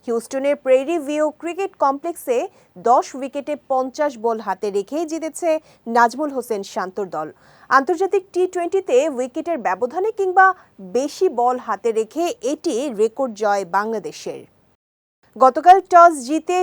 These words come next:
যুক্তরাষ্ট্রকে ব্যাটিংয়ে পাঠান টাইগার অধিনায়ক নাজমুল হোসেন শান্ত। এদিন বাংলাদেশের বোলিং ইনিংস ছিল রেকর্ডময়। আন্তর্জাতিক টি টোয়েন্টিতে ষষ্ঠ এবং বাংলাদেশের সেরা বোলিং নৈপুণ্য দেখান মোস্তাফিজ। চার ওভারে এক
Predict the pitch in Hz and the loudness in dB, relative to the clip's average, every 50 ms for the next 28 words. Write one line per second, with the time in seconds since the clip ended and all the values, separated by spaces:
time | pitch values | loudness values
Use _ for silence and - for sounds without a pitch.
0 | 311 285 320 - - 311 294 294 294 294 - - 330 - - 339 330 254 202 208 | 0 -2 -6 -6 -2 2 2 2 2 2 -2 -6 -8 -6 -4 -4 -4 -6 -6 -4
1 | 214 226 233 - 294 302 320 311 - 277 269 - - 392 403 381 - 240 208 208 | -4 -4 -4 -4 -6 -6 -4 -2 -2 -2 -2 -2 -4 -4 -4 -2 0 0 0 0
2 | 202 220 214 - - 233 226 262 311 311 320 320 311 311 - 214 190 196 190 202 | -2 -2 -4 -2 -4 -6 -6 -6 -4 -2 0 0 0 0 -4 -8 -6 -4 -4 -4
3 | 202 - 254 262 240 226 214 - - 202 180 180 - - 214 165 156 - - 175 | -4 -6 -8 -8 -6 -8 -10 -10 -10 -12 -12 -10 -8 -6 -6 -6 -6 -8 -12 -12
4 | 156 - _ _ _ _ - - 233 233 302 370 415 415 320 294 269 262 269 262 | -12 -12 _ _ _ _ -4 -2 -2 0 0 -2 -2 0 0 0 0 0 -2 -4
5 | 247 285 - - 320 247 202 220 214 220 226 254 262 254 - 220 220 226 254 269 | -4 -6 -6 -6 -6 -4 -4 -2 -4 -2 -2 -4 -6 -6 -8 -8 -6 -6 -6 -8
6 | - - - 320 285 294 339 415 466 _ _ _ _ - 180 180 202 226 233 226 | -8 -10 -8 -6 -2 0 0 0 -2 _ _ _ _ -12 -6 -2 0 0 0 0
7 | 247 214 190 165 165 165 151 151 139 - _ _ - - - - - 262 262 254 | 0 -2 -2 -4 -8 -10 -10 -12 -14 -18 _ _ -20 -20 -4 0 0 2 2 2
8 | 370 359 392 381 427 427 427 - - 359 349 359 330 330 330 330 381 381 - - | 0 0 0 0 0 -2 -2 -2 -6 -6 -6 -6 -6 -6 -4 -2 -4 -4 -2 -2
9 | 214 240 311 - - - 285 262 262 - - - 415 392 359 381 392 381 294 226 | -2 -2 -4 -4 -4 -4 -4 -4 -6 -8 -8 -6 -6 -4 -2 0 -2 0 0 0
10 | 220 220 226 240 233 269 - - 330 320 - - - 359 359 370 392 403 381 240 | 0 0 0 -4 -6 -6 -6 -6 -6 -6 -6 -8 -8 -6 -2 2 2 2 2 2
11 | 196 214 226 233 262 277 262 226 196 190 185 - - 262 269 285 269 277 277 269 | 0 -2 -2 -2 -2 -4 -4 -4 -6 -6 -6 -6 -6 -6 -6 -4 -2 -4 -4 -4
12 | - 311 294 294 285 _ _ _ _ - 233 254 254 - - 226 - - 170 156 | -4 -6 -6 -6 -8 _ _ _ _ -4 -2 -2 -2 -2 -6 -8 -8 -10 -12 -12
13 | 160 - - _ _ _ _ - - 254 240 226 233 233 - - 233 233 226 214 | -14 -16 -20 _ _ _ _ -8 -2 2 2 4 4 2 0 0 0 0 2 2
14 | 269 269 269 285 302 294 285 - 247 262 269 | 2 2 4 2 0 0 -2 -2 -4 -4 -4